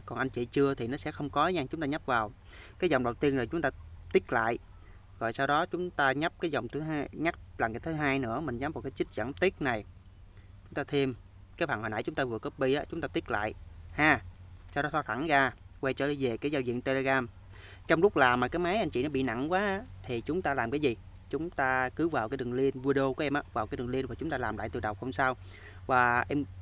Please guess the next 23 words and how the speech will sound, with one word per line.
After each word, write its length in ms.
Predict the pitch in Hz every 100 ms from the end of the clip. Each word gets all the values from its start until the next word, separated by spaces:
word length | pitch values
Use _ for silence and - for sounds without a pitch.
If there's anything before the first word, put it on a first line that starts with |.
| -
chia 100 | 151
sẻ 220 | 135 120
kinh 160 | 135 147
nghiệm 160 | 123 131
luôn, 200 | 139 139 -
trước 140 | 180 180
khi 80 |
chúng 160 | 143 -
ta 80 | 147
làm 220 | 120 113
cái 60 | 151
này, 160 | 117
chúng 140 | 110 135
ta 120 | 139
nên 200 | 135 131
xóa 340 | - 147 185
những 200 | 175 127
cái, 240 | 165 170 185 - - -
ừm, 640 | - 131 131 127 131 131 127 - - - - - -
số 160 | 170
rác 220 | 160 190 -
trước 160 | 190 170
đi, 160 | 143